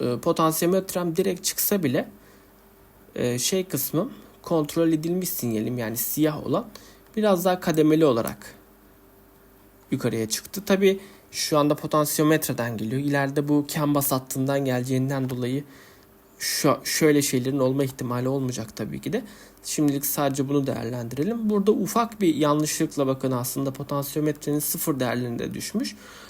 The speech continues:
Ancak gördüğünüz üzere burada da ufak bir şekilde o anda düşürmüş. Yani bir anda düşük P W M verip motor sürücümüzü de zorlamıyor. Şimdi tabii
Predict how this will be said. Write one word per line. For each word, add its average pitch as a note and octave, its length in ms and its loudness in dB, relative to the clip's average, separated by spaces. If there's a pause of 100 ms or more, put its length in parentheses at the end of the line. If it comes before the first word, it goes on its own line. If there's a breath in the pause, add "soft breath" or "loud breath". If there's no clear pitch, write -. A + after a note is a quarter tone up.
(140 loud breath)
Ancak G#3 360 2
gördüğünüz F3 520 4
üzere F#3+ 200 0
burada E3 220 -4
da G#3 80 2
ufak F3 440 -2
bir C3+ 40 -2
şekilde A#2+ 560 -4
o B2 100 0
anda A#2+ 400 -2
düşürmüş. B2+ 580 -4
Yani C#3 240 -2
bir E3+ 80 2
anda D#3+ 440 0
düşük D3+ 320 -4
P - 60 -12
W D3 360 4
M C#3+ 80 2
verip C3+ 280 0 (480 loud breath)
motor D#3 320 2
sürücümüzü C#3 520 -2
de B2 60 0
zorlamıyor. A2+ 580 -2
Şimdi F3+ 300 -4
tabii F3+ 260 -4